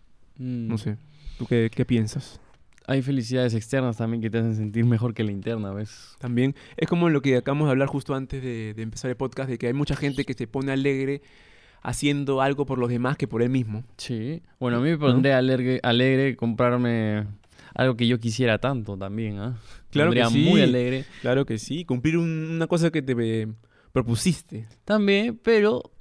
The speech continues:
Speaker 1: también me, me gustaría, mm, malgastarlo en algo que también quisiera malgastarlo, ¿no? Sé que no es útil, pero me gustaría malgastarlo en eso.
Speaker 2: Claro,
Speaker 1: Y te haría
Speaker 2: claro.
Speaker 1: demasiada felicidad, como, no lo sé, el,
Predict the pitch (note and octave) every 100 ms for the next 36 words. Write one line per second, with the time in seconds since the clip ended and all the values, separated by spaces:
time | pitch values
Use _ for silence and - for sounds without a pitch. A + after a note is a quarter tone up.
0 | - - G3 G3+ G3+ G3+ F#3+ - D#3 D3
1 | C#3+ D3+ D#3 D3 - _ - C#3+ C#3+ C3+
2 | C3 B2+ A#2+ A2+ C#3+ C#3+ D3 D3 B2+ C3+
3 | C3+ C3 A2 A2+ A#2+ A#2+ A2 C3+ A2+ G#2
4 | - - C3 A2+ G2+ - A2+ G#2 G2 G#2
5 | G#2+ D3 C#3+ C#3+ C3+ B2 A#2 C3 E3 A3
6 | - _ - F#3 C#3 A2+ A2+ A#2 A2+ A#2
7 | A#2 - - - - B2+ A2 A2 - -
8 | C3 B2+ F3+ B2 C#3+ C#3+ C3+ B2 - -
9 | C3 C3 B2+ B2 B2 - D3+ D3 C3+ B2+
10 | A#2 A2 C#3+ E3+ - E3+ D3+ C#3+ - -
11 | - - C#3+ C#3+ E3 D#3+ C#3 B2+ - B2+
12 | B2+ B2 A#2+ A#2+ A#2+ A#2